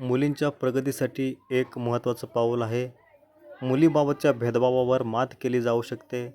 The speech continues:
आणि मुलीच्या शिक्षण, आरोग्य, विकासासाठी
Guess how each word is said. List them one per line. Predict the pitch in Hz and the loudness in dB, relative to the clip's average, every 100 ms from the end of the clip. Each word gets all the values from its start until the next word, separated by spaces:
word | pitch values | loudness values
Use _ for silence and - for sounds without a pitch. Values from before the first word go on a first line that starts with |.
| - - | -14 -6
आणि | 123 127 | -2 0
मुलीच्या | 117 120 123 131 | 2 0 0 -4
शिक्षण, | - 117 - 127 127 | -6 -10 -8 -6 -6
आरोग्य, | 123 120 123 117 123 | -4 0 0 0 -2
विकासासाठी | 120 110 110 120 123 117 113 120 | 0 -2 -2 -4 -6 -10 -8 -6